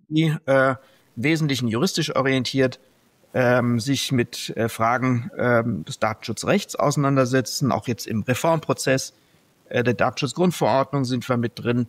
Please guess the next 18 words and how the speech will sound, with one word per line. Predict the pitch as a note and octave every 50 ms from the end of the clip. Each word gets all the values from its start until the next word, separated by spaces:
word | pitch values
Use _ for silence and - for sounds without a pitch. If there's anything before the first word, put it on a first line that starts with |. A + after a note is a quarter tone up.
| _ _ _ _ _ _ _ _ _ _ _
Sehr | - - - E3 F#3+ F#3
bunt, | E3 D3 - - - G2+ A2 D3+ E3 D#3+ D3+ -
sehr | - - - - D3 D3+ D3
munter, | C3+ C3+ C#3 D3 C#3+ - D#3 C3+ C3+ C3+ C#3 C#3 B2 - - - -
äh, | - C3 B2 A#2+
nicht | A#2 C3+ C#3+ - - -
alles | A2+ C3 D3 D3+ C#3 - - - - - -
sozusagen | - C3 C#3 A#2 - - B2+ A#2+ A#2+ B2 A2+ G#2+ D2+
auf | E2+ -
die | - B2+ A2+
Wirtschaft | D3 E3 - - C#3+ - - -
ausgerichtet, | F#2 A2+ - - - A2+ A#2+ B2 - - A2+ - -
auch | - A#2 - - -
vieles | - - - - - D#3 D3+ D3+ D3 C#3+ B2 - -
noch | C#3 B2+ A#2+ A#2 - -
nach | A2 A#2+ A#2+ B2+ - -
wie | C3+
vor | - - - B2+ C3 C3+ C#3 C3 B2 -